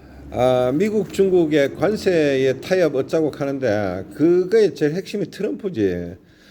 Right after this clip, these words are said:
트럼프 마음먹기에 따라서 관세는 타협이 될 수도 있고 트럼프 마음먹기에 따라서 관세는 타협이 안 될 수도 있는 그런 상황이거든. 그러니까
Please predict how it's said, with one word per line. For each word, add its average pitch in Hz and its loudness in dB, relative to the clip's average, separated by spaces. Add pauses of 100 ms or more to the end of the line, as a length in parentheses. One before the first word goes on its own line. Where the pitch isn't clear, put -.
(200)
트럼프 - -4
마음먹기에 170 2
따라서 135 0
관세는 147 -4
타협이 160 -2
될 139 -2
수도 139 -8
있고 131 -2
트럼프 170 -4
마음먹기에 156 0
따라서 127 -2
관세는 147 -4
타협이 170 -2
안 90 -6
될 185 0
수도 - -4
있는 120 -2
그런 196 0
상황이거든. 110 -4 (1040)
그러니까 127 2